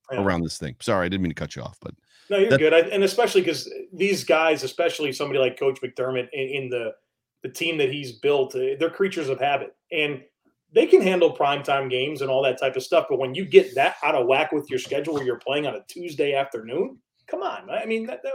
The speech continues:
Speaker 1: that was absolutely ridiculous. Um, but, yeah, the, the point being that, like, I just wanted to say that Trey White didn't play in that game.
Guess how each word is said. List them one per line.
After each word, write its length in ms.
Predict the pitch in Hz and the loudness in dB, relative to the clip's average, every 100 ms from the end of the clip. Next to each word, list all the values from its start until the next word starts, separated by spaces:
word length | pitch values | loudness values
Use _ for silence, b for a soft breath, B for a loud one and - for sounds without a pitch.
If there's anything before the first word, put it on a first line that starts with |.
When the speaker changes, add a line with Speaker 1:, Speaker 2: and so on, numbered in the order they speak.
| 277 | -6
Speaker 1:
that 120 | 269 | -6
was 120 | 220 | -4
absolutely 640 | 226 247 - 220 233 190 | 0 -2 -2 -4 2 2
ridiculous. 720 | 165 143 190 190 156 156 - _ _ _ - | 2 0 0 2 0 0 -6 _ _ _ -2
Um, 200 | 147 147 | 0 2
but, 300 | 131 147 139 - _ | 2 2 0 -10 _
yeah, 360 | 196 127 135 170 | 2 4 2 0
the, 120 | 202 | 0
the 120 | 196 | 0
point 420 | 139 - 240 - 147 | 4 8 8 6 -4
being 360 | 220 214 160 | 0 2 4
that, 240 | 160 156 160 | 4 4 4
like, 160 | 156 - _ - | 2 -2 _ -4
I 80 | 170 | -2
just 160 | 175 | 0
wanted 300 | 160 175 160 | 6 6 6
to 120 | 220 | 0
say 220 | 196 202 170 | 0 2 2
that 180 | 156 | 0
Trey 200 | - 165 | 0 0
White 260 | 151 165 - | 2 2 0
didn't 260 | 165 135 - | -2 -4 -6
play 200 | 143 131 | -4 -4
in 60 | |
that 180 | 120 107 | -4 -6
game. 220 | 175 151 | -4 -4